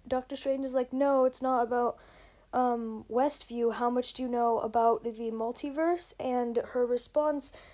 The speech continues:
like, it cut off, so you can't see her response, but her expression definitely went, like,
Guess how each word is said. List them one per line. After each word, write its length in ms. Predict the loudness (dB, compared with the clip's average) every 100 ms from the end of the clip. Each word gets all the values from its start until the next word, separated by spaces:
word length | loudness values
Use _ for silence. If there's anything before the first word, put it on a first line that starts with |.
| -6 -6
like, 160 | -2
it 100 | -6
cut 220 | 2 4
off, 360 | 6 4 2 -4
so 200 | -2 0
you 160 | -2 -4
can't 260 | -6 -4
see 120 | -6
her 140 | 0 0
response, 520 | 0 0 -2 -2 -4
but 220 | -4 -2
her 100 | -2
expression 580 | -4 -6 -2 -2 -2 -2
definitely 540 | -2 -2 -6 -6 -6
went, 260 | -4 -6 -4
like, 300 | -6 -6